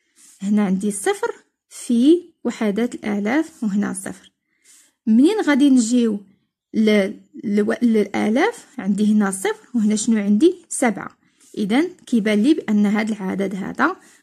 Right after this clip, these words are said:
هو صغر من هاد العدد هذا. إذن نضع هنا الرمز أصغر. نمر للعدد الموالي.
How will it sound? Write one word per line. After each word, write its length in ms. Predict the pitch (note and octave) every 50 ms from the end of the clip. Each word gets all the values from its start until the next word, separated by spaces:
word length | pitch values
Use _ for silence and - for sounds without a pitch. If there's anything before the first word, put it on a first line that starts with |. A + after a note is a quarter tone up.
| _ -
هو 180 | G3+ F#3 F#3 F#3+
صغر 340 | F#3+ - G3+ A#3 C#4+ F4 E4+
من 160 | D4 B3 A3
هاد 200 | A3+ C#4 D#4 -
العدد 420 | A3+ G#3 G#3+ A3 G#3+ D4 D4+ B3
هذا. 300 | G#3+ G#3 - - - - - _ _ _ _ - - _ _ _ _ _ _ _ -
إذن 260 | - G3 G3 F#3+ F#3+ G3
نضع 180 | F#3+ G#3 G#3
هنا 380 | G3 F3+ F#3+ G#3 A3 D4 F#4+ - - _ -
الرمز 360 | B3 A3 A3+ A#3 D#4 F#4+ F#4+ - - - _ _ _ _ _ _ _ _ _ _ -
أصغر. 480 | C#4 C4+ C4+ - F#3+ - - - - _ _ _ _ _ _ _ _ _ _ - _ - - _ _ _ _ _ _ _ _ _ -
نمر 220 | A3+ G#3+ A3+ C#4+ F4
للعدد 400 | F4+ D#4+ B3+ B3+ B3 D#4+ D#4+ D#4+
الموالي. 520 | D4+ D4 C#4+ C4 B3+ A#3 G3+ G3 - F#3+